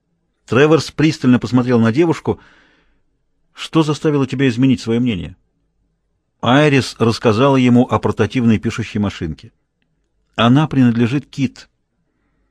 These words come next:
произнесла девушка. «Я еще позавчера печатала на ней. Она стоит на коврике, который велик для нее. На фетре остались следы ножек стандартной машинки».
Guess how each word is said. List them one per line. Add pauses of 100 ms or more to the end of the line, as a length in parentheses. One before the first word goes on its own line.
(200)
произнесла
девушка.
«Я
еще
позавчера
печатала
на
ней. (840)
Она
стоит
на
коврике,
который
велик
для
нее. (840)
На
фетре
остались
следы
ножек
стандартной
машинки».